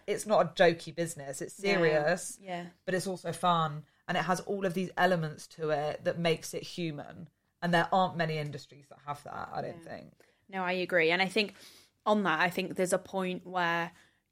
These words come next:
Speaker 2: you stop being the expert and you bring in an expert or you
Speaker 1: Yes.
Speaker 2: recommend an expert. Like, even at Inky, you know, like,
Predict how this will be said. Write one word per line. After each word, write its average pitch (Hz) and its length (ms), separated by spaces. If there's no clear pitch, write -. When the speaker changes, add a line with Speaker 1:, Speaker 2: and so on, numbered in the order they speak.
Speaker 2:
you 180 120
stop - 300
being 175 160
the 175 140
expert 156 640
and 185 200
you 170 540
bring 175 200
in 175 160
an 165 80
expert - 460
or - 100
you 170 80
Speaker 1:
Yes. 170 100
Speaker 2:
recommend 180 420
an 165 80
expert. - 520
Like, 165 220
even 269 220
at - 80
Inky, 208 300
you 165 100
know, 156 160
like, 165 460